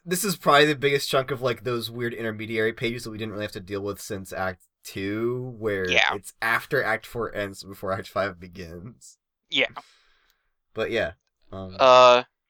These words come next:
Speaker 2: have we already done our names? I'm John.
Speaker 1: Yeah, yeah, we already did, we already
Speaker 2: Uh,
Speaker 1: did that.
Speaker 2: he's Aiden.
Speaker 1: We just,
Speaker 2: Uh,
Speaker 1: we,
Speaker 2: just,
Speaker 1: yeah,
Speaker 2: just,
Speaker 1: we
Speaker 2: just
Speaker 1: just
Speaker 2: so
Speaker 1: did
Speaker 2: you
Speaker 1: that.
Speaker 2: know, just so you get it stuck in your head.
Speaker 1: We just
Speaker 2: Uh,
Speaker 1: did that.
Speaker 2: uh, listen, I'm new to this, okay?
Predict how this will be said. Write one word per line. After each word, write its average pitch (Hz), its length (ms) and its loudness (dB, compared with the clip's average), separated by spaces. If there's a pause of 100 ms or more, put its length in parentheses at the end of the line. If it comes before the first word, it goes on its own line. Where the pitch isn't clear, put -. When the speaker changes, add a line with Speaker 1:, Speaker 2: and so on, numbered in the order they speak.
(580)
Speaker 2:
have 123 100 -12
we 156 100 0
already 240 180 0
done 147 220 2
our 147 80 4
names? 139 540 -4
I'm 143 160 4
John. 135 500 8
Speaker 1:
Yeah, 117 100 -2
yeah, - 20 0
we 104 80 -2
already 95 160 -6
did, 90 200 -16 (180)
we 120 80 -2
already - 20 4 (100)
Speaker 2:
Uh, 123 180 10
Speaker 1:
did 123 80 -2
that. 135 60 -8
Speaker 2:
he's 143 140 -4
Aiden. 127 560 2
Speaker 1:
We 110 120 -10
just, 120 120 2
Speaker 2:
Uh, 117 160 0 (160)
Speaker 1:
we, 104 60 -18
Speaker 2:
just, 143 220 -4
Speaker 1:
yeah, - 40 -20 (240)
Speaker 2:
just, 165 200 6
Speaker 1:
we - 60 -4
Speaker 2:
just 170 140 4
Speaker 1:
just - 20 0
Speaker 2:
so 175 140 10
Speaker 1:
did 156 80 8
Speaker 2:
you 147 60 8
Speaker 1:
that. 139 60 2
Speaker 2:
know, 131 460 10
just 143 220 0
so 160 60 6
you 135 160 2
get 139 180 6
it 131 160 2 (120)
stuck - 320 4
in 135 60 -6
your 127 120 0
head. 127 260 10 (340)
Speaker 1:
We 120 120 -10
just 117 300 -4
Speaker 2:
Uh, 120 340 6
Speaker 1:
did - 80 -16 (800)
that. - 60 2
Speaker 2:
uh, 120 440 8 (640)
listen, 127 540 0 (500)
I'm 147 160 4
new 160 140 0
to 147 80 -2
this, 120 280 2
okay? 156 520 4